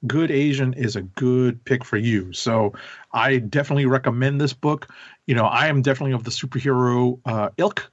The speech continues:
You know, I'm definitely, uh, uh, on that team, team superhero, but at the same time, I am more than willing to try out new and different things. So I would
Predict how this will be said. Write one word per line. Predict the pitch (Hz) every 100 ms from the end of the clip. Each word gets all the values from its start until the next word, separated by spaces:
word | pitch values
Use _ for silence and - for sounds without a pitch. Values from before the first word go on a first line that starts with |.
| _
You | - 131
know, | 117
I'm | 117 113
definitely, | 135 135 131 123 123 117 - - - _
uh, | 123 107 104 104 -
uh, | 107 104 120
on | 123 127
that | 117 139 -
team, | 156 156 147
team | 139 127
superhero, | 147 143 147 156 160 156
but | 123 110
at | -
the |
same | - 139
time, | 135 135 135 131
I | 104 107
am | 104
more | 107 127 156
than | 147
willing | 127 123 120
to | 123
try | - 120 120
out | 113 107 - _ -
new | 120 131 139
and | 101
different | 95 127 123 127
things. | 147 165 196 - - - - -
So | - 131 117 110 107 104
I | 110 131
would | 117 98